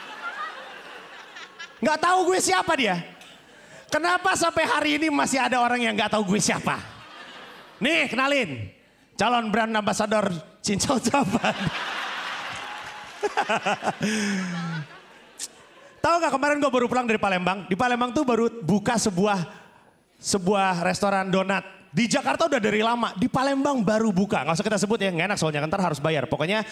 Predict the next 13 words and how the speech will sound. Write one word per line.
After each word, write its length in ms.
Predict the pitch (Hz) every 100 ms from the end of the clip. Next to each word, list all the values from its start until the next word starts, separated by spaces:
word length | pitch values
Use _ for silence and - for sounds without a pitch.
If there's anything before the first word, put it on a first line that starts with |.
| - -
donat, 400 | 143 131 185 -
tapi 160 | - 170
depannya 320 | 165 180 151
dan 80 | 1017 1017 1017 988
itu 160 | 1017 131
aja 120 | 135
ya. 160 | 127 160
<laughs> 80 | - - - - - - - - - - - - - - - - - - - 135 147 113 107 - - - 127 - - - - - - - - - - - - - - - - - 302
Udah 60 | 339
nggak? 100 | 277 -
Mereka 320 | 220 302 349 370
baru 320 | 320 311 277
buka, 480 | 233 269 - 269